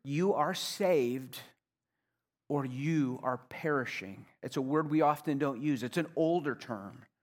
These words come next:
Either that word means to be lost, be on the c-,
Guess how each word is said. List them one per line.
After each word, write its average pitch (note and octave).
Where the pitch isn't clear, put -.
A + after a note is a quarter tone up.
Either D3
that D3
word D3+
means C3
to C3
be A2+
lost, A#2+
be F3
on E3
the D3
c-, -